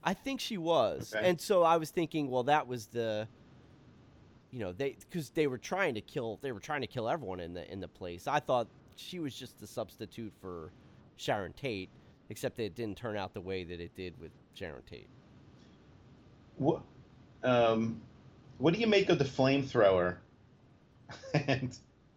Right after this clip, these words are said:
Speaker 2: i-, is that an o-,
Speaker 1: That's
Speaker 2: is that an homage to Glorious, his own movie, or, uh?
Speaker 1: That's a great question. I would say maybe. I wouldn't know what else, unless there's some movie that I haven't seen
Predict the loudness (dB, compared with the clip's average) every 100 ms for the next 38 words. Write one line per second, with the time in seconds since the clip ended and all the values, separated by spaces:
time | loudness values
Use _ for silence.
0 | -20 -20 -20 -20 -20 _ -20 -6 -2 0
1 | 2 6 8 8 6 4 2 -2 0 4
2 | 6 6 4 2 0 -2 -8 -6 0 2
3 | 2 0 -4 0 0 0 0 0 0 0
4 | 4 6 6 4 0 -18 -20 -16 -12 -12
5 | _ -4 -2 -4 2 2 2 4 4 4
6 | 0 0 -2 0 4 6 4 0 2 4
7 | 4 4 4 2 -2 -6 -12 -20 -20 _
8 | _ 2 2 4 2 2 4 4 6 4
9 | 4 4 2 2 2 2 0 -2 2 4
10 | 4 2 2 4 4 4 6 6 4 0
11 | -4 -4 -2 -2